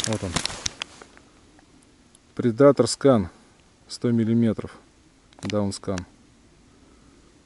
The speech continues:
Нормально. Понравился. По крайней мере, клюет. Ну, а крючки потом дома можно подправить. В принципе, проблем с этим больших нет. Также на Алиэкспресс продается специальная, м,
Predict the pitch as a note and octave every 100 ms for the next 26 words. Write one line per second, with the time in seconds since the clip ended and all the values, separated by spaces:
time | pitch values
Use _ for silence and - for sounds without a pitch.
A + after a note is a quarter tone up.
0 | - - - - B2+ E3+ E3+ A2 - -
1 | - - - A#2 C3 C3 F#2 D#2+ - -
2 | - - - - - A#2 D3+ C#3 C#3+ B2+
3 | B2+ C#3+ B2+ - - - C3+ E3 D#3 -
4 | E3 C3 C3+ C3 C3+ C3+ B2 A#2 A2+ B2+
5 | - C3 G#2+ F2 - - - - A#2 B2+
6 | - A2+ G2+ - - - - A#2 G#2 B2+
7 | B2 A#2+ G#2+ G#2+ G#2+ B2 - A2+ F#2 -
8 | - - C3+ A2 A2 G#2+ A2+ - A#2+ -
9 | G#2 A2 A2+ G#2+ - - A#2+ G#2 F#2+ F#2
10 | - _ _ - G2 G2 F#2 F2